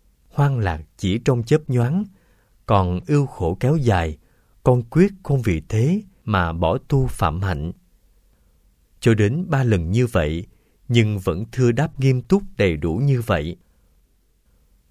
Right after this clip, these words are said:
Cha mẹ lại nói, "Con tuy là con của ta, nhưng nay theo dòng họ Thích, vì đạo mà trái lại ta. Song lại phải nói sao? Theo tình trọng nhân luân,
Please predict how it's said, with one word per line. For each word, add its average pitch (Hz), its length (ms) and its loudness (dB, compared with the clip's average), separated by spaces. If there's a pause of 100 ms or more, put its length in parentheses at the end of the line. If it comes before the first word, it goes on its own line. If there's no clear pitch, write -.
(220)
Cha 110 200 2
mẹ 87 240 -2
lại 80 220 0
nói, 104 340 -2 (1120)
"Con 101 360 2
tuy 127 140 2
là 95 160 2
con 123 340 -4
của 98 180 -2
ta, 120 400 -2 (540)
nhưng 110 260 2
nay 101 340 0
theo 131 140 0
dòng 95 260 0
họ 78 200 -6
Thích, 190 220 0 (460)
vì 113 180 4
đạo 87 480 -4
mà 95 180 -2
trái 113 320 -2
lại 92 240 0
ta. 117 360 -4 (1040)
Song 107 520 0
lại 92 180 4
phải 82 240 -2
nói 117 240 0
sao? 117 440 0 (600)
Theo 147 160 4 (100)
tình 98 200 2
trọng 90 300 0
nhân 127 180 2
luân, 127 280 2